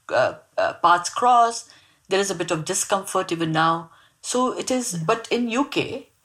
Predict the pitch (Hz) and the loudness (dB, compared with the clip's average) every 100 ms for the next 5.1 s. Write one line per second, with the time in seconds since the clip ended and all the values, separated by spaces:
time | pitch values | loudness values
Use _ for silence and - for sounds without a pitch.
0 | _ _ - 185 254 262 269 254 - 170 | _ _ -12 -4 0 2 0 -2 0 0
1 | - 160 135 - 139 180 208 185 196 196 | 0 -4 -4 -4 -2 -2 -2 -2 -4 -2
2 | 240 254 214 175 185 - 190 214 196 160 | -2 0 0 -2 -8 -4 -2 -2 0 0
3 | 170 196 196 - 135 - _ _ _ _ | 0 -2 0 0 0 -6 _ _ _ _
4 | - 185 190 - 220 220 220 196 175 170 | -2 -2 2 0 2 2 2 2 2 0